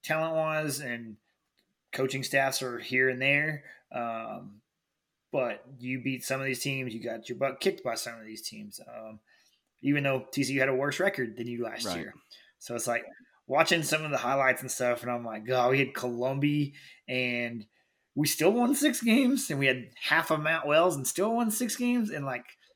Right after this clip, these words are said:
Speaker 1: Texas and T C U only won five last
Speaker 2: Yeah.
Speaker 1: year." It's like, that gives me promise and hope, um, in this coaching staff being able to coach better.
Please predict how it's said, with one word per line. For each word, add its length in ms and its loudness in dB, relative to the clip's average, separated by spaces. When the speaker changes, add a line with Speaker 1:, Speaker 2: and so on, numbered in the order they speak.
Speaker 1:
Texas 380 2
and 120 -2
T 140 0
C 160 -2
U 180 4
only 200 4
won 180 -2
five 420 2
last 340 2
Speaker 2:
Yeah. 100 -4
Speaker 1:
year." 180 -10
It's 360 -20
like, 140 -6
that 180 4
gives 180 -2
me 160 2
promise 600 0
and 80 -8
hope, 400 -2
um, 340 -6
in 120 -6
this 160 -2
coaching 340 0
staff 240 -2
being 140 -2
able 220 0
to 100 -8
coach 400 0
better. 400 -6